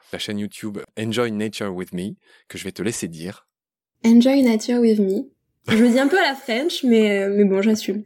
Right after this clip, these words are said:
Speaker 1: D'accord, euh, tu as un très joli, euh, compte Insta aussi, euh, voilà, on te retrouve sur Internet. Euh, je te souhaite, euh, bon courage pour la suite. Euh, on attend impatiemment tes prochaines vidéos et tes prochains docus. Tu fais cette petite différence, hein. Il y en a qui font cinq minutes, on l'a vu longuement avec toi.
Speaker 2: Mm.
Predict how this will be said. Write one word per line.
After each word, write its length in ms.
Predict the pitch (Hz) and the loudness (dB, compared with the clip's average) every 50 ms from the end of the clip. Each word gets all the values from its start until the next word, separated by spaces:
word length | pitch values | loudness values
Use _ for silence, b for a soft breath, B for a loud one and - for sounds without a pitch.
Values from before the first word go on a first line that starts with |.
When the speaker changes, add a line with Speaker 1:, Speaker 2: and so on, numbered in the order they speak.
| _ | _
Speaker 1:
D'accord, 500 | - 85 78 - - 95 104 107 95 80 | -16 -18 -10 -6 -2 -2 -2 -2 -2 -4
euh, 120 | 85 87 82 | -8 -8 -8
tu 160 | - - 95 | -6 -6 -6
as 80 | 90 87 | -4 -4
un 100 | 85 85 | -6 -8
très 200 | - - - 101 | -10 -10 -10 -8
joli, 280 | 92 104 98 101 101 92 | -8 -8 -8 -6 -6 -6
euh, 60 | 87 | -6
compte 220 | - - 90 - | -8 -10 -10 -10
Insta 280 | 92 90 - - 104 92 | -10 -10 -6 -6 -6 -6
aussi, 380 | 90 - - - 110 110 110 | -6 -8 -10 -10 -8 -6 -6
euh, 220 | 104 92 87 87 85 85 | -4 -4 -6 -8 -8 -8
voilà, 260 | 87 90 92 92 87 | -8 -6 -6 -6 -8
on 220 | 85 87 87 87 87 | -10 -12 -12 -14 -12
te 80 | - | -10
retrouve 280 | 92 92 87 - - - | -10 -10 -8 -10 -12 -12
sur 160 | - - 90 | -10 -10 -10
Internet. 540 | 90 - - 90 92 95 101 110 104 - b b b b b b b b b b - | -10 -10 -10 -8 -6 -6 -8 -8 -10 -14 b b b b b b b b b b -18
Euh, 60 | 95 | -14
je 100 | 90 - | -14 -14
te 460 | - - 107 104 104 104 101 98 95 95 | -10 -8 -6 -6 -4 -4 -4 -4 -4 -6
souhaite, 420 | - - - 107 107 - - - | -6 -4 -4 -4 -6 -6 -8 -8
euh, 240 | 104 98 95 95 95 | -6 -6 -6 -6 -8
bon 240 | 95 92 110 120 117 | -8 -8 -8 -8 -8
courage 500 | - - 120 107 113 120 131 123 113 - | -10 -10 -8 -6 -6 -6 -6 -8 -10 -12
pour 140 | - 104 | -14 -14
la 80 | 98 95 | -12 -10
suite. 360 | - - - 143 151 - - | -10 -10 -10 -10 -12 -10 -10
Euh, 100 | 101 95 95 | -10 -8 -8
on 180 | 95 95 95 | -8 -8 -8
attend 240 | 98 98 - - 101 110 | -8 -8 -6 -6 -6 -6
impatiemment 480 | 113 - 135 - - 135 120 123 135 | -6 -6 -8 -8 -8 -6 -6 -6 -10
tes 100 | - - | -10 -14
prochaines 320 | 101 - 113 104 - 110 107 | -16 -14 -14 -12 -10 -12 -12
vidéos 400 | 101 107 101 107 113 120 123 110 | -10 -10 -8 -6 -6 -4 -4 -6
et 100 | 92 87 | -6 -8
tes 140 | - - 87 | -10 -14 -16
prochains 340 | - - 101 - - 113 | -14 -12 -12 -10 -10 -10
docus. 440 | 107 98 110 107 - - - 175 190 | -8 -8 -8 -8 -8 -10 -12 -12 -12
Tu 140 | - - 175 | -12 -16 -18
fais 160 | - - - | -14 -12 -12
cette 180 | - - 170 - | -12 -12 -16 -16
petite 320 | - 180 - - 202 175 | -16 -14 -14 -12 -14 -14
différence, 500 | - 98 - - - 82 104 143 151 - | -16 -18 -12 -12 -10 -8 -8 -10 -10 -10
hein. 40 | 87 | -12
Il 40 | - | -12
y 40 | - | -12
en 40 | 87 | -12
a 60 | 90 | -12
qui 100 | - - | -14 -16
font 100 | - 87 | -16 -14
cinq 160 | - - 90 | -12 -10 -10
minutes, 280 | 90 92 107 113 - - | -8 -8 -8 -10 -10 -12
on 40 | 87 | -12
l'a 100 | 82 85 | -12 -10
vu 140 | 85 95 95 | -10 -10 -10
longuement 340 | 98 110 101 101 107 110 101 | -10 -10 -8 -8 -8 -6 -6
avec 160 | 92 92 - | -6 -8 -8
toi. 200 | - 104 104 101 - | -8 -10 -10 -4 0
Speaker 2:
Mm. 140 | 233 233 | 0 2